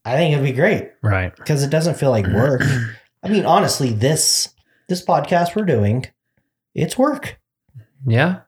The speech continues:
Speaker 2: that's true.
Speaker 1: It is work.
Speaker 2: It's time commitment. It's
Speaker 1: But I don't look at it as work at all. And I get paid zero. So if I got paid a, a dollar an hour,
Speaker 2: <laughs>
Speaker 1: that would be amazing.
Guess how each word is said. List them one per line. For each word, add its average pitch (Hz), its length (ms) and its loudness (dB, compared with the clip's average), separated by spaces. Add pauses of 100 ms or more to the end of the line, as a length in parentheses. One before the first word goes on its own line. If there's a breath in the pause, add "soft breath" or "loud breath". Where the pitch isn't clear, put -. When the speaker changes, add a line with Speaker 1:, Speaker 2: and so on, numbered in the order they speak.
(160)
Speaker 2:
that's 127 160 -4
true. 196 420 -2
Speaker 1:
It 139 140 0
is 240 160 -2
work. 240 260 -4
Speaker 2:
It's 120 140 -4
time 110 300 0
commitment. 120 480 0
It's 120 180 0
Speaker 1:
But 139 140 4
I 147 140 4
don't 170 360 0
look 196 240 0
at 160 100 4
it 156 120 2
as 135 160 -2
work - 500 -2 (380)
at 147 120 0
all. 170 320 2
And 180 220 2
I 151 60 2
get 160 220 -2
paid 165 200 0
zero. 156 420 0
So - 140 -2
if 113 80 -2
I 185 80 2
got 196 220 0
paid 127 180 0
a, 135 320 0
a - 20 -4
dollar 131 540 2
an 107 100 2
hour, 110 340 2
Speaker 2:
<laughs> - 0 -
Speaker 1:
that 185 680 0
would 269 100 2
be 370 80 2
amazing. 349 600 2